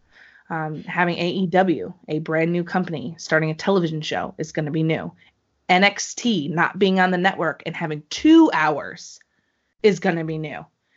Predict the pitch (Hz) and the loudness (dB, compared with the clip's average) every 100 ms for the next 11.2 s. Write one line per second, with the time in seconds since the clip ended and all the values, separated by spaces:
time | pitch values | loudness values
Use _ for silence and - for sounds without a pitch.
0 | _ _ _ 180 170 180 165 160 - 220 | _ _ _ -4 -2 2 2 0 2 2
1 | - 208 196 - 196 190 185 190 - - | 2 -2 -4 -6 0 2 2 -4 -8 0
2 | 302 302 175 156 - 170 156 151 147 170 | 0 2 0 0 0 2 2 -2 -4 -2
3 | 160 151 151 - - 143 123 98 185 160 | -2 -2 -6 -6 -4 -4 -4 -6 -2 -2
4 | - 196 240 - 156 139 - 147 - - | 4 6 6 2 -4 -6 -12 -12 -8 -8
5 | - - 226 220 196 - 254 302 302 - | -10 0 4 4 2 0 2 2 0 -4
6 | - 202 175 185 165 147 170 190 190 254 | -2 2 4 2 0 -4 -2 -2 0 0
7 | 320 180 147 104 - - - - 214 190 | 2 0 -2 -6 -10 -18 -16 -2 0 2
8 | 349 370 339 269 - 214 196 185 - 165 | 0 4 4 2 2 0 2 0 -2 -4
9 | 156 156 156 _ - - _ 196 185 - | -4 -6 -10 _ -20 -20 _ 2 2 -2
10 | _ _ _ - 175 180 190 175 170 220 | _ _ _ -4 2 4 4 2 2 4
11 | 262 - | 4 2